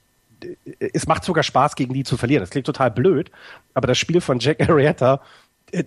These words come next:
der Typ ist, das ist, das, das, das ist unfassbar, was der da macht.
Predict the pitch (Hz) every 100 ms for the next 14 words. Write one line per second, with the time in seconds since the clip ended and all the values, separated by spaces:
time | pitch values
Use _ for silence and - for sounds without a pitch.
0 | _ 156 156 - 226 156 - 139 - 117
1 | - - 117 - - _ - 123 - -
2 | - - 117 113 - - 233 - 151 98
3 | 101 - 101 92 85 -